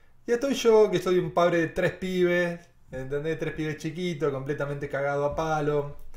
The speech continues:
eh, maltratado, que soy trader full time, me dedico a esto hace, hace un par de años ya. Con este año hemos perdido un par de años de vida, pero, pero bueno, nada que no se pueda solucionar en el mediano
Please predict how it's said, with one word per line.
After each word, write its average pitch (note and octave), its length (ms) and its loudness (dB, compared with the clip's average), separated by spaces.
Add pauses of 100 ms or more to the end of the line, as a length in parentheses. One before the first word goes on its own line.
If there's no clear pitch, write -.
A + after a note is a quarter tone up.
(640)
eh, B2+ 260 -4
maltratado, E3+ 680 2
que A#3 180 2
soy A#3+ 220 4
trader F#3+ 640 4
full F3+ 300 -4
time, F3 240 2
me E3+ 160 -2
dedico C#3+ 280 -2
a C#3 60 0
esto C#3+ 200 -2
hace, B2 480 -8
hace A#2+ 300 -12
un A#2+ 220 -6
par C3 220 0
de B2+ 120 0
años B2+ 440 -4
ya. C3 340 -4 (1120)
Con C3+ 160 -2
este C#3 240 2
año C#3+ 200 0
hemos B2 120 -8
perdido C#3+ 300 0
un C3+ 80 -6
par D3 140 2
de D3 100 2
años D3+ 260 -4
de E3 80 -2
vida, G#3+ 640 2 (120)
pero, D#3 960 0
pero F#3 160 -4
bueno, C3+ 200 -2
nada D#3 240 -2
que C#3+ 80 -4
no C#3+ 80 -2
se C#3+ 140 -4
pueda C#3+ 520 4 (680)
solucionar C#3+ 960 2
en C3 220 -4
el B2 500 -6
mediano C3 800 -6